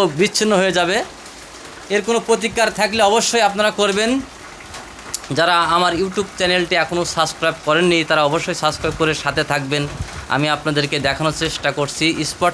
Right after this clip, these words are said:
থেকে কে কোথা থেকে দেখছেন অবশ্যই কমেন্ট করবেন, এবং কারো যদি জানা থাকে যে যেখানে গেলে আমরা আসলে এই পাপ থেকে মুক্তি পাবো, অবশ্যই জানাবেন। এই, এই থেকে পাঁচ, পাঁচবার আসলে এভাবেই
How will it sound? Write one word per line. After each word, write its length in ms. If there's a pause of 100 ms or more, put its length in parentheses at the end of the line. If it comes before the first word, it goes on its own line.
(120)
থেকে 300
কে 140
কোথা 300
থেকে 300
দেখছেন 420
অবশ্যই 540 (420)
কমেন্ট 320
করবেন, 340 (180)
এবং 420 (420)
কারো 240
যদি 240
জানা 280
থাকে 300
যে 140
যেখানে 420
গেলে 200
আমরা 220
আসলে 260
এই 160
পাপ 160 (140)
থেকে 260 (640)
মুক্তি 320
পাবো, 320
অবশ্যই 440
জানাবেন। 480 (440)
এই, 240
এই 200
থেকে 320 (180)
পাঁচ, 260 (200)
পাঁচবার 480
আসলে 380
এভাবেই 520